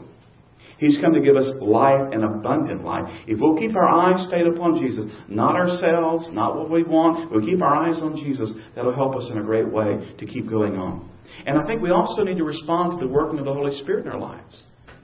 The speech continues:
When the Holy Spirit is working in your life, and maybe you have a bad attitude, maybe you are inflexible, maybe you are one of the frozen chosen or whatever. As God the Holy Spirit works in your life, would you respond to his working? Because it's his graciousness and his love and his kindness says, "Listen, I don't want to leave you there.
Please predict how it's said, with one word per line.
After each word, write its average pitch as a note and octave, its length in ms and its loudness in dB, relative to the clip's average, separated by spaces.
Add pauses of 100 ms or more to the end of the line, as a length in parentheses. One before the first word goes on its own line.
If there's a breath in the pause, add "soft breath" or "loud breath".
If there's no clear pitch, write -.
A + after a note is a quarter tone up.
(260 loud breath)
When D#3 120 2
the D3 100 4
Holy G#3 260 6
Spirit G#3+ 220 4
is - 60 -4
working G3 180 4
in D#3+ 60 4
your D#3 100 4
life, E3 260 4
and C#3 80 -2
maybe G3+ 220 0
you B3 80 -6
have B3 180 -2
a C#4 80 2
bad C3 220 2
attitude, - 600 -8 (440 loud breath)
maybe E3 180 4
you A3 160 4
are A#3+ 320 6
inflexible, - 640 -4 (480 loud breath)
maybe E3+ 220 6
you A3+ 160 6
are C4+ 300 6
one E3+ 120 4
of C#3 160 4
the - 40 -4
frozen C#3 360 4
chosen A#2 420 2
or G#2+ 60 0
whatever. G2+ 480 -2 (600 loud breath)
As - 140 0
God G3+ 240 6
the F#3+ 80 6
Holy - 300 6
Spirit A3 200 6
works G3+ 200 6
in F3+ 60 -2
your F#3+ 100 2
life, F3+ 340 2
would D#3+ 120 8
you G3+ 120 0
respond G#3 720 4
to C4 100 2
his C#3 260 -2
working? - 380 -10 (360 soft breath)
Because F3+ 280 2
it's F3+ 220 -2
his - 20 -2
graciousness G#3+ 580 2
and D#3+ 100 4
his D3+ 160 4
love G#3 520 4
and - 20 0
his D#3+ 160 4
kindness A#3 340 0
says, F#3 140 0
"Listen, C4 400 4
I A#3+ 100 4
don't D4 120 4
want C4+ 180 6
to A#3+ 140 6
leave D#4 280 8
you F3 140 6
there. - 380 2